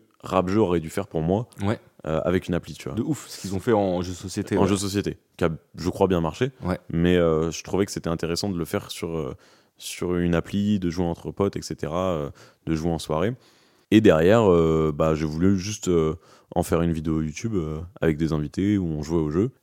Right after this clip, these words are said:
Speaker 1: Et au final, ça avait... il y avait Mehdi, Prince
Speaker 2: Ouais.
Speaker 1: Wally, Théodore. Et au final, ça a bombardé. On a fait cinquante mille téléchargements.
Speaker 2: Putain.
Speaker 1: Euh, ouais, en un peu plus d'un mois.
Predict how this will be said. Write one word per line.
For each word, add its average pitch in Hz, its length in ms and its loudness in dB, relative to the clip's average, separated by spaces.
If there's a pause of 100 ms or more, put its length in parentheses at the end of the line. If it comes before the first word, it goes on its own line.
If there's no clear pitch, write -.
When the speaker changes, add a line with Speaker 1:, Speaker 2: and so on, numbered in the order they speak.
Speaker 1:
Et 80 60 -4
au 73 60 -2
final, 95 260 0
ça 78 220 -4
avait... 76 240 -6
il - 60 -8
y 82 40 0
avait 80 140 0
Mehdi, 90 420 0
Prince - 320 -4
Speaker 2:
Ouais. 92 60 -4
Speaker 1:
Wally, 92 300 -4
Théodore. 87 540 0 (120)
Et 82 40 0
au 82 60 2
final, 92 220 -2
ça 76 160 0
a 73 40 -4
bombardé. 80 340 -2
On 92 100 -4
a 76 60 -8
fait - 120 -12
cinquante 92 360 -6
mille 92 100 -2
téléchargements. 85 580 -6 (100)
Speaker 2:
Putain. 113 320 -14 (360)
Speaker 1:
Euh, 50 60 -4 (480)
ouais, 85 120 -4
en 73 800 -6
un 80 120 -8
peu 82 160 -8
plus 85 160 -12
d'un 82 120 2
mois. 90 220 0